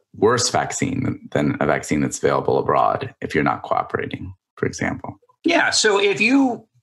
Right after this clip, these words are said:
Speaker 2: if you don't share your early vaccines for higher risk populations abroad, and let me be clear here, no one is expecting any government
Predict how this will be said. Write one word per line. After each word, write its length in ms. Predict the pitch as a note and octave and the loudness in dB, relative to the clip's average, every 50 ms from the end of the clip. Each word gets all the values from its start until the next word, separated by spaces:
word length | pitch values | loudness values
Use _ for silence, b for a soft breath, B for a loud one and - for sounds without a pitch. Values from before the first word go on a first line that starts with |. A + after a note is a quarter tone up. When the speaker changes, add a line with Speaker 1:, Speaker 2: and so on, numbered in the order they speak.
| _ - | _ 0
Speaker 2:
if 160 | G3+ A3 D#3 D3+ | 0 0 0 0
you 80 | G#3+ | 0
don't 220 | A#3+ B3+ A#3 G#3+ C#3+ | 2 2 2 2 2
share 420 | - - - F#3+ F#3 F3+ F3 E3+ | 2 4 4 4 6 6 4 4
your 460 | D#3+ D3+ D3 D3+ D#3 E3 D#3+ D3+ C#3+ | 4 4 4 4 6 6 6 4 4
early 260 | B2+ B2 B2 A#2+ A2+ | 4 2 2 2 0
vaccines 720 | G#2 A2 G#2 F#2+ F2 - - - G2+ E2+ D2 C#2 G2 - - | 2 2 2 2 2 0 0 0 0 -2 -2 -4 -4 -6 -6
for 260 | - - - - C3+ | -8 -6 -2 -2 0
higher 300 | - D3 D#3+ E3 D#3 C#3 | 2 2 2 4 4 4
risk 260 | C3+ A2+ F2+ - - | 4 2 2 0 -2
populations 680 | - A#2+ G#2+ F#2+ - - F#2+ F#2 E2 E2 - - F#2+ - | 0 0 -2 -2 -2 -2 -2 -2 0 -2 -2 -2 -4 -4
abroad, 300 | - - G2+ E2 E2+ G2+ | -2 -2 -2 -2 0 0
and 180 | B2 C3+ C3+ D3 | 2 4 4 4
let 100 | F3 G#3+ | 4 4
me 120 | G#3+ G3+ | 2 2
be 160 | D#3 F3 E3 | 2 2 0
clear 340 | - - - E3 D#3 D#3 D3+ | 0 2 2 4 4 4 4
here, 260 | B2+ A2+ E2 D#2+ b b b b - | 2 2 0 -2 b b b b 0
no 360 | - C#3 D3 D#3 E3+ F#3 G3+ G#3 | 2 4 6 6 6 6 6 6
one 200 | G3 F3+ E3+ D#3+ | 4 4 4 4
is 180 | D#3 D3 - | 4 4 2
expecting 580 | C#3+ A#2+ - - D#3+ D3+ C#3+ D3 C#3+ C3 - - | 2 0 0 2 2 0 2 2 0 0 0 2
any 240 | C#3 D3+ F3 E3+ C3+ | 2 2 4 4 2
government 600 | G#2+ G#2+ G#2 G2+ G2 F#2+ F#2+ - F#2+ F#2+ - | 2 0 -2 0 -2 -4 -2 -2 -4 -6 -6